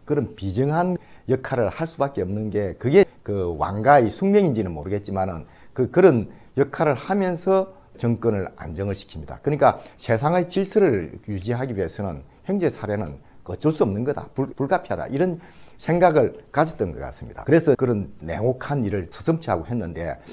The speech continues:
역사상에 큰 일을 하는 사람은 마성이 있다는 그런 주장도 있습니다. 일본의 중국계 역사소설가 진순신이라는 분이 있는데,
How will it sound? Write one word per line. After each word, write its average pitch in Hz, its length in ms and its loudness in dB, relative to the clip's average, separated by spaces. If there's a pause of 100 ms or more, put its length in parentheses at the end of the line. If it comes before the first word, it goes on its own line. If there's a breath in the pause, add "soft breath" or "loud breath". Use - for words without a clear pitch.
(200 loud breath)
역사상에 165 680 -2
큰 214 520 -2
일을 180 280 2
하는 117 140 -2
사람은 101 520 -4 (260 soft breath)
마성이 85 640 -4
있다는 117 320 0
그런 95 440 -4 (200)
주장도 87 540 -6
있습니다. 78 500 -10 (220 loud breath)
일본의 170 580 0
중국계 143 460 -2
역사소설가 101 840 -4
진순신이라는 160 840 -2
분이 90 300 -6
있는데, 85 440 -8